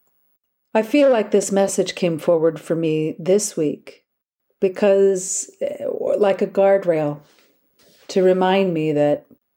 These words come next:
I am being pulled out instead of in. It's so interesting to me that when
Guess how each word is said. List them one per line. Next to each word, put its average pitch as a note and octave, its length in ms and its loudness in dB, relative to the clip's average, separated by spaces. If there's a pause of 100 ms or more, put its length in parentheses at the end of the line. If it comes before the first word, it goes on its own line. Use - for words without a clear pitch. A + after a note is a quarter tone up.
(140)
I F3 140 0
am F3 160 0
being E3 360 0
pulled E3 440 2 (100)
out - 520 -2 (800)
instead D#3 440 -4
of D3 120 0
in. C#3 360 -2 (720)
It's - 640 -2 (1120)
so A3 280 2
interesting F#3 680 0
to F3+ 140 -4
me F3 360 0
that D3+ 380 -2
when D#3+ 680 -2